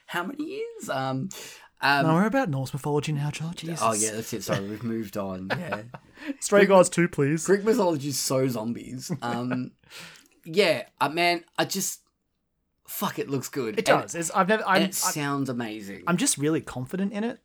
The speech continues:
Speaker 1: Mm-hmm. Yeah.
Speaker 2: Uh, I just, in fact, it's coming out in August. Like, it's been in development for a while, and I know they said they had a date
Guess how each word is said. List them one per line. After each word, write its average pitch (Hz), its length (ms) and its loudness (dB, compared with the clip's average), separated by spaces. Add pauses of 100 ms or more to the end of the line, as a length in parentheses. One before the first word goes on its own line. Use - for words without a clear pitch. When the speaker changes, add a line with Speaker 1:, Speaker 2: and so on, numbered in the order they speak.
Speaker 1:
Mm-hmm. 139 220 -2 (280)
Yeah. 123 140 0
Speaker 2:
Uh, 117 340 -2 (1800)
I 147 140 -2
just, - 540 -4 (240)
in 139 100 -6
fact, 185 320 0
it's - 100 -2
coming 233 200 -2
out 196 80 2
in 143 80 -2
August. 101 600 -8
Like, 135 320 -6 (360)
it's 160 120 -8
been 240 160 6
in 302 80 0
development 240 380 2
for 208 120 4
a 190 40 6
while, 165 380 4
and 165 100 0
I 160 60 2
know 165 220 2
they 196 140 2
said 196 180 -2
they 170 160 2
had 151 120 -4
a 135 60 -4
date 131 400 -4